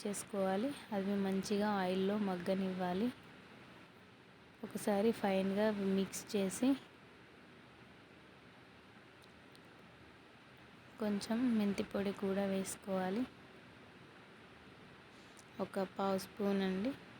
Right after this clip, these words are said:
పావు టీ స్పూన్ మెంతి పొడి వేసుకున్న తర్వాత మళ్ళొకసారి మిక్స్ చేసి మూత పెట్టి మంచిగా ఆనియన్స్ని మగ్గనివ్వాలి.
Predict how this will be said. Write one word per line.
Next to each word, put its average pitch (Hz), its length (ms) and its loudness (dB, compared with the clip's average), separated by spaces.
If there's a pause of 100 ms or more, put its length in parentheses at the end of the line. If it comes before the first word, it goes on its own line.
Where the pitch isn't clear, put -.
(760)
పావు 202 260 2
టీ 202 160 2
స్పూన్ 226 380 0
మెంతి 190 320 -2
పొడి 196 240 2
వేసుకున్న 190 500 -2
తర్వాత 185 280 -2 (140)
మళ్ళొకసారి 190 680 -2 (100)
మిక్స్ - 300 -4
చేసి 190 280 0 (840)
మూత 208 220 2 (120)
పెట్టి 233 340 -2 (240)
మంచిగా 196 420 2 (640)
ఆనియన్స్ని 196 520 2 (120)
మగ్గనివ్వాలి. 185 720 2